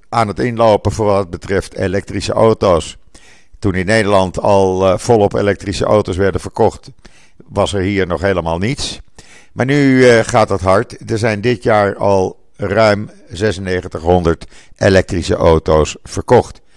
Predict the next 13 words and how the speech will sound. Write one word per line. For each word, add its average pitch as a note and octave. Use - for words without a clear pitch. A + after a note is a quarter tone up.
Eh, F#2+
Tesla G2+
natuurlijk, F#2
eh, E2
verkocht -
de G2+
meeste. A#2
Maar, A#2
eh, F#2+
het G#2
Chinese G#2+
M F#2
G, B2+